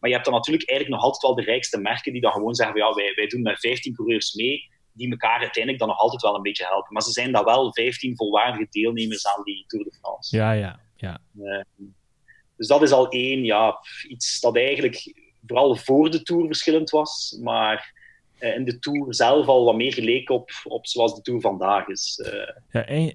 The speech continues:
Speaker 2: en je noemde net ook dat, eh, dat je bij die eerder-, e-, eerdere wedstrijden dan een nieuwe fiets mocht, mocht gebruiken. Dat mocht in de Tour ook niet, toch? Je moest toch zelf een beetje rommelen met, met, met reparaties langs de kant van de weg?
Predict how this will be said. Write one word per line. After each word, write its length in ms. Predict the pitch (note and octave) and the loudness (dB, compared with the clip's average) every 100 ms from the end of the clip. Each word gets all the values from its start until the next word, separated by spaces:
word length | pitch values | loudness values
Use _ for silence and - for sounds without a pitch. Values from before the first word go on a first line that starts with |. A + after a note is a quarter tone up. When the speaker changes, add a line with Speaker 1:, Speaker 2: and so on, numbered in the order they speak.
| - | -8
Speaker 2:
en 200 | - D#3 | 0 2
je 80 | F3 | 4
noemde 260 | E3 E3+ | 4 4
net 240 | E3 D#3+ - | 2 0 0
ook 240 | C#3 D3 | -2 0
dat, 260 | C#3 C3 - | -2 -2 -4
eh, 540 | A#2 A#2+ A#2+ A#2+ A#2 - | -2 0 2 0 -2 -6
dat 400 | G#3 A2 A#2+ A2+ | -10 -6 -4 -4
je 80 | A#2+ | -2
bij 140 | A#2+ | -2
die 120 | B2 | -2
eerder-, 380 | - C3+ C#3+ B2 - - _ | -2 0 0 -2 -6 -20 _
e-, 120 | - - - - - | -14 -14 -20 -20 -4
eerdere 300 | C#3 C#3 B2 | -2 0 2
wedstrijden 480 | B2+ - C3 B2 A#2 | 0 0 0 0 2
dan 160 | A#2+ | 2
een 80 | A#2+ | 2
nieuwe 200 | B2 A#2+ | 2 0
fiets 300 | - D#3+ E3 | -2 -6 -4
mocht, 280 | C#3+ C#3 - | -6 -6 -4
mocht 260 | C#3+ D3 - | -4 -4 -6
gebruiken. 520 | C3 C3+ C#3 D3+ D#3+ | -4 0 0 -2 -4
Dat 100 | C#3+ | 0
mocht 180 | E3 - | 0 0
in 80 | D#3+ | -2
de 100 | - | 0
Tour 220 | D#3+ C#3+ | 0 2
ook 220 | F3 E3 | 0 2
niet, 220 | G#2 F#2+ | 0 0
toch? 220 | B2 D3+ | -2 -2
Je 120 | - B2+ | -4 -2
moest 200 | C#3 - | -2 -2
toch 320 | G#2 F#2+ - _ _ - | -4 -6 -16 _ _ -12
zelf 320 | - C3+ C#3 | -2 0 2
een 80 | C#3 | 0
beetje 260 | C3 B2 B2 | 0 0 0
rommelen 460 | A#2 D3 C3+ B2+ | 2 2 0 2
met, 240 | A#2+ A#2 - | 0 -2 -4
met, 340 | G#2 A2+ A2+ - | -2 -2 -2 -4
met 140 | A#2+ A#2 | -4 0
reparaties 720 | A#2+ A#2 A#2 C3+ C#3+ B2 A2+ | 0 0 0 0 0 -4 -2
langs 200 | A2+ A2+ | -2 -2
de 80 | A2+ | -2
kant 260 | A2+ A2 | -2 -2
van 160 | - G#2 | -2 -2
de 60 | |
weg? 320 | G2 B2 E3 | 0 0 -4